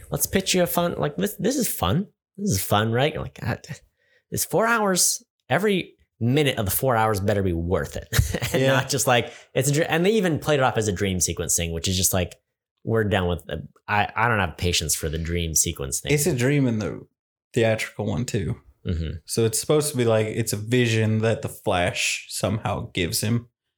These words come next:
Speaker 2: 'Cause that you see in theatrical, you see the Flash there. Like how he's like, "I had this weird dream.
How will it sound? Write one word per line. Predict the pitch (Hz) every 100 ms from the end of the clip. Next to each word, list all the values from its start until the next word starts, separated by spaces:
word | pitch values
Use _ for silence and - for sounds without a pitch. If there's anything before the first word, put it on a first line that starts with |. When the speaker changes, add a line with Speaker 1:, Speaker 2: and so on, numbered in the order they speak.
| _
Speaker 2:
'Cause | 113
that | 107 110
you | 113 113
see | - 123 113
in | - 117 113 110
theatrical, | - - 117 113 - - 98
you | 82
see | - 101
the |
Flash | - - 78 80 67 - - - _ _ _ _ _ -
there. | 107 - - -
Like | 127
how | 127 143
he's | 131
like, | 123 110 - _ -
"I |
had | 117 147 143
this | 123 127
weird | 131 127
dream. | 123 143 147 -